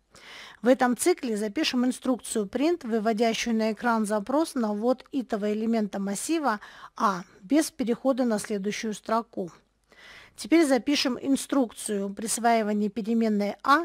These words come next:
текущего списка А, соединенного со списком из одного элемента, значение которого пользователь введет с клавиатуры. Теперь запишем цикл для возведения элементов массива в квадрат.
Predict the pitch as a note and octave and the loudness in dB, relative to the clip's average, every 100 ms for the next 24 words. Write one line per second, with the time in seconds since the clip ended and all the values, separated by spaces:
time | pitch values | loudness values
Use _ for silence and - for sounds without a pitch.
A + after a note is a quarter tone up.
0 | D#4 - A#3 - B3 - A3+ A#3 - B3 | -4 -10 -6 0 0 0 -2 -2 -4 -6
1 | - - G3+ - C4 C#4 B3 G#3 A#3 B3 | -4 -4 -4 0 2 2 0 0 4 6
2 | B3+ B3+ A3+ G#3 G3+ A3 - E4 D#4+ B3 | 6 4 2 0 -2 -6 -4 -4 -2 -2
3 | G3+ - - - - - - B3+ A#3 A#3+ | -2 -6 -20 -20 -20 -16 0 2 4 4
4 | G#3 B3 B3+ B3 B3+ - A3+ A3 A#3+ D#4 | 4 4 4 4 2 0 -4 0 2 2
5 | D#4 G#3+ G#3+ A3 - B3+ A3+ G#3 G#3+ G3+ | 2 0 0 -2 0 2 2 0 -4 0
6 | D#4 D#4 A3+ - B3+ B3 B3 - B3 G3+ | 2 2 0 -2 -2 -2 -6 -6 -6 -6
7 | F#3+ G3+ F#3 - G#3+ G3+ A3 A3 B3+ G#3+ | -6 -6 -6 -6 -4 -2 -2 -2 -2 -4
8 | F#3 - - _ _ _ _ - - _ | -6 -12 -20 _ _ _ _ -20 -20 _
9 | - A3 E4 D#4+ C4 A3+ D4+ - B3+ A#3+ | -14 -2 0 2 2 0 0 0 -2 -2
10 | - C#4 - G#3 F#3+ - - A3 A3 A#3+ | -2 -2 -2 -6 -6 -10 -6 -2 0 0
11 | A3+ A#3 A#3+ C4 A#3+ A3 A3+ A3+ G3+ G3 | 0 0 4 4 4 4 2 2 0 -6
12 | G#3+ G#3 - D#4 C4 F#3+ - A3 A#3 A#3 | -4 -4 -2 0 0 -4 -4 0 2 0
13 | F#3 - | -2 -6